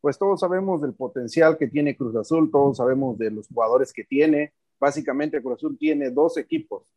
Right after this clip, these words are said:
fácil arma dos equipos. Entonces, yo creo que de aquí para adelante Cruz Azul, eh, va, va a ir levantando todavía más. Recordemos las, las bajas que tenía por deseleccionados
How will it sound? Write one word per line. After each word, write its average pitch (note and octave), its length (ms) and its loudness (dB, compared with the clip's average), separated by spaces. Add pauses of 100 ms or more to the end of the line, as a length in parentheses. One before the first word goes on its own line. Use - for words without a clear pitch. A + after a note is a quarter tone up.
fácil D3+ 400 0
arma C3+ 260 0
dos B2+ 220 -6
equipos. A#2+ 380 -6
Entonces, D3+ 760 4 (240)
yo F3 140 4
creo G#3+ 180 4
que G3+ 80 0
de E3 160 6
aquí F3+ 160 2
para E3+ 240 4
adelante D3+ 340 4
Cruz C3 200 -4
Azul, D#3 280 -4 (320)
eh, B2 200 -2
va, B2+ 280 2 (100)
va C3+ 80 2
a D3 60 4
ir E3 200 4
levantando C#3 580 0
todavía B2 400 -2
más. G#2 280 -16
Recordemos D3 540 2
las, B2 320 -2 (240)
las A2+ 220 0
bajas B2+ 320 2
que B2+ 100 -6
tenía B2+ 400 -2
por A2+ 280 -2
deseleccionados C#3+ 1200 2